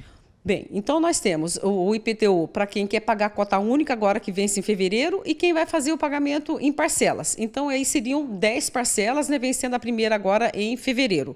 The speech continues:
Então, em pagando a primeira em fevereiro, ele não tem desconto dos dez por cento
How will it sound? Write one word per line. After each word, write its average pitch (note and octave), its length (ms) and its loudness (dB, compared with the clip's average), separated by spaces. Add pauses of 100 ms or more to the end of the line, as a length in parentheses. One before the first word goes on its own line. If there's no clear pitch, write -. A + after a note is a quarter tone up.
(380)
Então, C4 240 -2
em E4 180 2
pagando A3 360 0
a - 20 0
primeira G3 300 -2
em - 20 -4
fevereiro, A#3 440 2
ele B3 100 0
não C4 160 0
tem G3+ 160 -2
desconto F#3 340 -4
dos F#3 160 -4
dez G#3+ 220 0
por - 120 -4
cento G4 420 -2